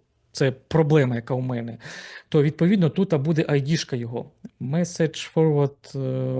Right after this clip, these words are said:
from chat. Ось вона, ай ді-шка. Е, і ставимо тут фільтрацію boolean operators equals to, дорівнює. Тут обираєте equals to і ставите true.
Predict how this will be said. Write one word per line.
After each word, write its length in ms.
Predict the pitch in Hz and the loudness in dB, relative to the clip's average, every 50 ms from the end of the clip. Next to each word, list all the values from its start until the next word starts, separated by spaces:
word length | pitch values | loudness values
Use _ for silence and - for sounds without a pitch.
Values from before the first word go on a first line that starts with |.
| 131 - - - - | -4 -4 -6 -6 -2
from 100 | 151 139 | -2 -2
chat. 420 | 135 - - 120 110 104 - - - _ - - _ - | -2 -2 -2 -2 -2 -4 -6 -12 -20 _ -20 -20 _ -16
Ось 200 | - - - - | -14 -12 -10 -8
вона, 180 | 139 135 - - | -8 -8 -6 -4
ай 140 | - 147 135 | -2 0 0
ді-шка. 380 | 131 135 123 - - - 139 139 _ _ _ _ - - - - - - - - - - - - - - - _ _ _ - - | 0 0 -2 -4 -6 -10 -14 -18 _ _ _ _ -20 -20 -20 -20 -20 -20 -20 -20 -20 -20 -20 -20 -20 -20 -20 _ _ _ -6 -2
Е, 880 | 139 143 143 139 143 143 143 139 139 139 139 139 139 139 139 - - - - | 2 2 4 4 4 4 4 4 4 4 4 4 4 2 2 0 -2 -2 0
і 320 | 185 208 214 214 220 - - - - | 2 4 4 4 4 2 -2 -4 -6
ставимо 560 | - - - 190 180 175 170 165 165 165 165 | -6 -2 0 2 4 4 4 4 4 2 0
тут 220 | 160 - 165 147 - 147 - | 0 0 -2 -2 -2 -2 -2
фільтрацію 640 | - 151 - - 180 196 202 196 202 - 165 139 | -4 -6 -4 -2 0 0 0 -2 -2 -4 -4 -4
boolean 480 | 127 127 143 180 196 190 202 185 185 - | -2 0 0 2 4 4 4 2 2 0
operators 840 | - 147 - - 151 147 156 170 165 - 160 143 - - - - 143 | -4 -6 -4 -2 -2 0 0 0 -2 -2 -4 -6 -6 -8 -10 -10 -6
equals 360 | - - 160 160 151 - - | -2 0 0 0 0 -2 -4
to, 80 | 139 127 | -6 -2
дорівнює. 540 | 123 139 147 160 160 135 127 123 120 113 110 - _ _ _ _ _ _ _ _ _ _ _ _ _ _ _ _ _ _ _ _ _ _ _ _ _ _ _ - | 0 2 2 2 2 2 0 -2 -4 -4 -6 -10 _ _ _ _ _ _ _ _ _ _ _ _ _ _ _ _ _ _ _ _ _ _ _ _ _ _ _ -8
Тут 160 | - 131 - 135 | -8 -6 -4 -2
обираєте 640 | 123 123 143 170 185 190 185 175 170 - - 165 156 156 156 165 156 160 | 0 2 2 2 2 2 0 0 -2 -2 -2 -2 0 0 -2 -2 -4 -4
equals 340 | 147 - 147 143 - - | -4 -4 -4 -4 -4 -4
to 20 | 151 | -6
і 140 | - - 139 | -6 -6 -4
ставите 380 | - - 190 180 170 175 - | 0 2 4 4 4 4 0
true. 360 | - - - 139 131 117 - | 0 0 0 0 0 0 -2